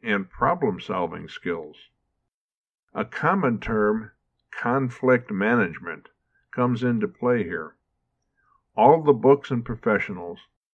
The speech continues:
tell us one of the keys to a successful marriage is conflict management, not prevention. This is sometimes called fair fighting. More on this in a couple minutes.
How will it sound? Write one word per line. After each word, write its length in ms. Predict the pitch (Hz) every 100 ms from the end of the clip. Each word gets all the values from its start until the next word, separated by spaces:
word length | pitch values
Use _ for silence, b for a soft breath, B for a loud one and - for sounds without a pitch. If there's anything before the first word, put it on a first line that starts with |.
| _ _
tell 220 | - 127 127
us 220 | 110 -
one 300 | 110 117 151
of 100 | 151
the 100 | 131
keys 500 | - - 147 131 -
to 220 | - 101
a 60 | 95
successful 800 | - 95 - - 127 127 - 123
marriage 600 | 117 131 104 85 90 - _ _ _ _ _ -
is 220 | 117 -
conflict 840 | - 135 135 143 - 151 143 - -
management, 960 | 107 104 107 131 143 104 82 95 90 - _ _ -
not 500 | 92 95 123 165 _ _ _
prevention. 800 | - 127 120 120 147 127 - 76 _ _ _ _ _ _ _ _ _
This 240 | - 127 135
is 160 | 147
sometimes 800 | - 160 175 147 - 107 95 95 -
called 520 | - 101 95 92 92 - _ _ - - -
fair 280 | 127 135 123
fighting. 560 | - 131 113 87 - _ _ _ _ _ _ -
More 400 | 98 117 123 107
on 160 | 95
this 260 | 95 92 -
in 120 | 92
a 80 | 90
couple 300 | - 85 87
minutes. 480 | 90 87 87 _